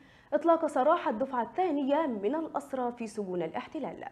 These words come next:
وإطلاق سراح دفعة جديدة من المحتجزين لدى المقاومة الفلسطينية في غزة.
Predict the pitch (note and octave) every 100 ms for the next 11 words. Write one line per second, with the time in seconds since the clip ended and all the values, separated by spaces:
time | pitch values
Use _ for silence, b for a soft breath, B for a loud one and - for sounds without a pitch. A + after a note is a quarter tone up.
0 | - B B B - G#3+ G#3 A3 A3 G#3+
1 | G#3+ A3+ G#3 G#3+ G#3 G#3+ G3+ G3+ C4 C#4+
2 | G#3+ A#3 F3 G3 E4 D#4+ D4+ - C4+ A#3
3 | G#3 C#4 C4+ G#3 F#3+ G3+ F#3+ F#3 F#3 F#3+
4 | F3+ F3 F3+ F3 F#3 F#3 G#3 F#3+ E3 -
5 | C#4+ G3 F3 -